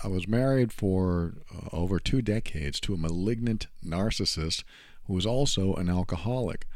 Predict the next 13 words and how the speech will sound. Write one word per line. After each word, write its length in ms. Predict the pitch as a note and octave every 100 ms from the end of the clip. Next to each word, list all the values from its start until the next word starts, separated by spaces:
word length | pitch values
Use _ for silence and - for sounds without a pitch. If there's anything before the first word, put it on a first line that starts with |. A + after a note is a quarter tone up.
| - - - - -
Unfortunately, 720 | D#2+ - A2+ A2 F#2 F2 F2
when 120 | E2
I 80 | E2
met 200 | G2+ A2+
him, 120 | G2
I 60 | F2
didn't 240 | G#2 G#2+
know 180 | A#2 C3+
how 200 | F#2 G#2
to 160 | -
recognize 600 | F2+ F#2 - F2 D#2 D#2+
narcissism, 720 | D#2 F2+ E2 - D#2+ E2 D2+ - - - - - -
uh, 160 | B1+